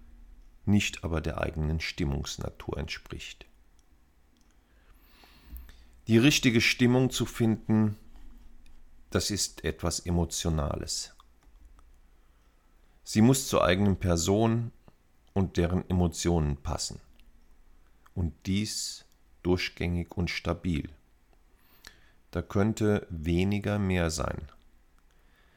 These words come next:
Wenn ich immer darauf achten muss, durchgängig in präferierter, höchster Stimmung zu sein, dann nehme ich in Kauf, dass ich oft und ständig einzelne Töne nachstimmen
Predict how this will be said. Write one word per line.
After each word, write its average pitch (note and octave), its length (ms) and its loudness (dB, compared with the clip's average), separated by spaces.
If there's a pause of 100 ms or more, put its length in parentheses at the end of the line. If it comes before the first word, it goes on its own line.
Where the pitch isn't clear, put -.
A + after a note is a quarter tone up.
(880)
Wenn F2+ 180 2
ich - 180 2
immer A#2 220 2
darauf F2+ 420 0
achten A2 380 -2
muss, G#2+ 460 0
durchgängig F#2+ 880 0
in E2+ 560 0 (540)
präferierter, G2 880 -2
höchster B2+ 500 2
Stimmung E2+ 640 0
zu E2 160 -4
sein, E2+ 280 -2
dann F#2+ 120 2
nehme A2 200 2
ich F2+ 160 -6
in D#2+ 140 -2
Kauf, A#2+ 460 -2 (720)
dass D#2+ 200 -2
ich - 180 -6
oft G2+ 320 -2
und E2+ 140 -4
ständig E2+ 680 -2
einzelne E2 500 -4
Töne D#2 360 -4
nachstimmen D2 640 -6